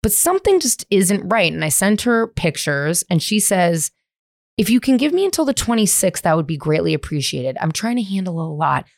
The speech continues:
hosting Christmas for my family. The ovens and the range worked as long as we had it,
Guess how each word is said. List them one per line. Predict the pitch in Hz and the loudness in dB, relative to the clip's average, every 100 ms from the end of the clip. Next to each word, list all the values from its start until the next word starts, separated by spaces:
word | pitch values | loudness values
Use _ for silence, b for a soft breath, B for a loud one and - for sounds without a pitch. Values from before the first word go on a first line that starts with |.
| _ - | _ 0
hosting | 202 185 190 165 | 0 2 0 -2
Christmas | - 180 175 156 | -2 -2 -2 -4
for | - 139 | -2 -2
my | 135 | -2
family. | 135 - 220 185 147 - | -4 -2 0 0 -2 -4
The | 170 - | -6 -2
ovens | 190 208 240 240 | -2 2 0 0
and | - 185 | -2 -2
the | 180 | 0
range | 160 165 156 143 | 0 0 -2 -2
worked | 131 165 156 | -2 -2 0
as | 143 147 | -2 -2
long | 151 147 | -2 -2
as | 135 | -2
we | 165 160 | -2 -2
had | 135 120 | -2 -2
it, | 117 | -6